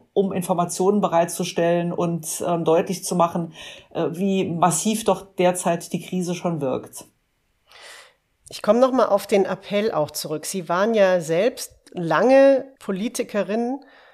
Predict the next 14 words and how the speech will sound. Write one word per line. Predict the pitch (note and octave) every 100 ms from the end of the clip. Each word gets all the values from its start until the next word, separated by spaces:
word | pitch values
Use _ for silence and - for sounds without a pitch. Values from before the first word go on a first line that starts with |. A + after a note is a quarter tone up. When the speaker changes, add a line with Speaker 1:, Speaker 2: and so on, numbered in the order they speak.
| -
Speaker 2:
und | G#3+ G#3+ G#3 - - _
können | - A3+ A#3
das | G#3
bestimmt | - - C4 C#4
auch | A#3 G#3
sehr | - G#3
gut | G3 G#3 -
einordnen. | - F3+ F3+ E3+ D#3+ D3 D3+ D3+ C#3+ C#3+ - - _ -
Warum | D#3+ C4 E4 C#4+
glauben | G3 E3+ G#3+ B3
Sie, | A#3 A#3 A3+ A3+ A3+ _ _ _
kommt | - - G#3+ B3+ C4 - _
so | - G3
ein | F#3 F#3+ F3+ G3+